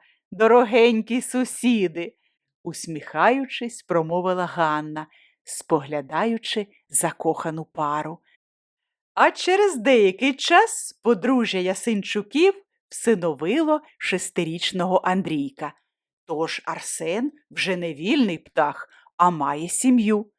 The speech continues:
вірну дружину і сина, яких любить, оберігає і допомагає їм. А Інна —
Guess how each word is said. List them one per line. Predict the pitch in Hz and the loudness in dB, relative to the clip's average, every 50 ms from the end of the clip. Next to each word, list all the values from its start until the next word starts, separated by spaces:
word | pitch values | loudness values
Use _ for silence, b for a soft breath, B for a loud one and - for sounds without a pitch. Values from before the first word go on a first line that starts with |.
| _ _ _ _ _ _ _ _ _ _ _ - | _ _ _ _ _ _ _ _ _ _ _ -12
вірну | 170 175 175 240 285 359 381 349 233 226 202 180 | -10 -4 2 4 4 4 4 4 0 -2 -2 -4
дружину | 156 175 170 185 208 185 - 277 330 381 403 339 220 165 143 143 - _ _ _ _ | -6 -6 -4 -4 -4 -2 0 2 4 4 4 2 0 -2 -4 -10 -14 _ _ _ _
і | 196 214 254 | -4 -4 -2
сина, | - - - - - 190 170 156 151 156 147 147 143 143 - _ _ _ _ _ _ _ _ _ _ _ _ - | -2 -4 -6 -4 -2 0 0 0 -2 -4 -6 -6 -8 -10 -12 _ _ _ _ _ _ _ _ _ _ _ _ -8
яких | 180 202 294 311 302 - 381 - - - - | -2 0 0 2 4 4 2 2 0 -6 -10
любить, | 170 170 190 285 339 349 226 180 151 147 147 _ - - _ - | -6 -2 2 4 4 4 2 0 -4 -10 -10 _ -20 -10 _ 2
оберігає | - 190 175 247 254 247 233 226 196 202 262 311 320 311 240 160 139 147 - b b b b b | 2 2 2 2 2 2 2 2 2 6 6 8 8 6 4 0 -6 -10 -12 b b b b b
і | - 247 | -2 -2
допомагає | 202 226 254 254 - 214 190 196 202 175 147 151 139 143 143 143 147 147 | 0 0 0 0 0 0 2 2 0 0 0 -2 -2 -2 -2 -4 -8 -12
їм. | 131 143 151 147 147 139 _ _ _ _ _ _ _ _ _ _ _ _ _ _ _ _ _ - | -12 -10 -12 -12 -12 -14 _ _ _ _ _ _ _ _ _ _ _ _ _ _ _ _ _ -8
А | 160 165 165 | -6 -6 -6
Інна — | 156 151 156 165 190 254 311 330 330 320 311 311 311 | -6 -8 -6 -2 0 2 2 2 2 0 0 -2 -4